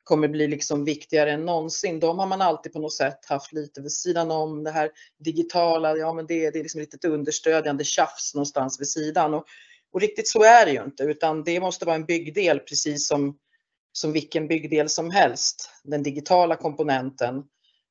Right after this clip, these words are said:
Eh, så att jag skulle säga att branschen måste liksom sätta upp mycket mer gemensamt, för det, <clears throat> det blir för, jag har ändå provat inne på stora företag. Det, det är inte de som kan, de, de också. Och sen tycker jag något som är filmen här,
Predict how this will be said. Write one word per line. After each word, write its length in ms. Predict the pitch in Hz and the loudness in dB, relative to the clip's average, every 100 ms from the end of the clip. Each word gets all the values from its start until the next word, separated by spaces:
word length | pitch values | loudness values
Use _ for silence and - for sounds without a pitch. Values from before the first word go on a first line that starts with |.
| - | -6
Eh, 380 | 139 135 127 127 - | -4 -2 -4 -8 -10
så 200 | - 165 | 2 2
att 140 | 160 | 4
jag 120 | 190 | 0
skulle 180 | 185 180 | 0 -2
säga 360 | - 175 175 170 | 4 4 6 2
att 140 | - | 0
branschen 960 | 156 160 165 180 170 147 165 147 143 147 - 127 | -14 -4 2 4 4 0 0 -2 -4 -8 -18 -10
måste 640 | 165 160 151 - - 165 | -2 0 0 -4 0 2
liksom 280 | 151 143 147 | 2 0 -4
sätta 360 | 143 135 - 143 | 0 -2 2 2
upp 260 | 143 139 | 2 -2
mycket 340 | 160 143 - 147 | -6 -6 -4 -4
mer 160 | 143 | -4
gemensamt, 920 | 139 143 156 156 139 139 139 135 151 | -2 -2 -2 -4 -4 -2 -2 -2 -10
för 120 | - 147 | -8 -4
det, 240 | 151 147 - _ _ _ _ _ _ | -4 -6 -10 _ _ _ _ _ _
<clears throat> 260 | 277 269 214 | 2 4 6
det 80 | 202 | 6
blir 200 | 202 208 | 4 0
för, 220 | 190 190 | -2 -4
jag 160 | 180 185 | 4 6
har 80 | 175 | 6
ändå 200 | 165 165 | 4 0
provat 440 | - 160 165 160 | -2 2 2 2
inne 180 | 147 139 | 0 -2
på 200 | - 185 | 2 2
stora 420 | - 170 170 285 | 0 -6 4 4
företag. 540 | - 196 185 190 170 | 6 4 4 4 4
Det, 100 | 165 170 - - _ | 2 -4 -10 -20 _
det 60 | 180 | 0
är 40 | |
inte 160 | 180 180 | 0 2
de 360 | 185 175 160 | 6 6 4
som 180 | 160 165 | -2 -4
kan, 160 | 180 170 | -2 -2
de, 260 | 180 180 | -2 -4
de 200 | 185 185 | -6 -2
också. 280 | 196 196 175 | -2 -2 0
Och 160 | 170 202 | 0 0
sen 180 | 208 | -2
tycker 240 | 190 220 196 | -4 -6 -4
jag 60 | |
något 180 | 185 180 | -4 -6
som 140 | - 175 | -8 -12
är 40 | |
filmen 300 | - 202 180 | -8 -6 -4
här, 100 | 147 | -4